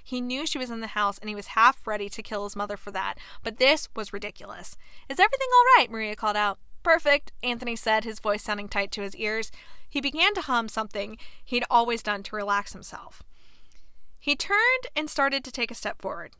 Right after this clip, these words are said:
Maria was waiting, after all. But there was that damn scent again. Lilies. He could swear it was lilies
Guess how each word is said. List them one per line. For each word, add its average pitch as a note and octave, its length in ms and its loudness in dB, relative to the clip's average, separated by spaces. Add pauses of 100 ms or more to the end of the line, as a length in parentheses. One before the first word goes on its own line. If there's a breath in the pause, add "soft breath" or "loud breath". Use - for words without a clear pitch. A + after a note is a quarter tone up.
(160)
Maria D4+ 260 -2
was C#4 160 -10
waiting, F#3 240 -10
after - 240 -8
all. C#2+ 220 -4 (520)
But C4 120 -6
there F#4 160 -6
was A#4 240 -2
that - 280 -2 (100)
damn A3+ 340 -8
scent - 300 -6 (120)
again. F#3+ 320 -4 (300 loud breath)
Lilies. D#4 480 4
He F#4+ 160 4
could G#4 140 -2
swear F#4 400 0
it D#4 100 -2
was D4 180 -6
lilies A#3 380 -4